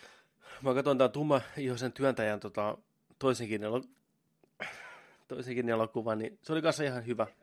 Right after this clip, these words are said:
Tää on siis järkyttävän karismaattinen, luontainen esiintyjä, tää tummaihoinen tyyppi.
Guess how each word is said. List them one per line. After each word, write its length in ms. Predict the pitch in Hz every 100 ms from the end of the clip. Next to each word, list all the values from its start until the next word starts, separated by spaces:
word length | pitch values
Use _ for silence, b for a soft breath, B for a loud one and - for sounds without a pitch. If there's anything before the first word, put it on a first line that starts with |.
| -
Tää 80 | 131
on 60 |
siis 220 | 127 127 - _ _ _ _ _ _ _ -
järkyttävän 460 | 160 165 139 117
karismaattinen, 920 | 113 156 143 - 117 107 113 113 113 - _
luontainen 580 | 147 165 160 120 110 113
esiintyjä, 560 | 131 127 123 107 104 98
tää 180 | 104 101
tummaihoinen 440 | 117 110 107 101
tyyppi. 420 | 101 104 - 104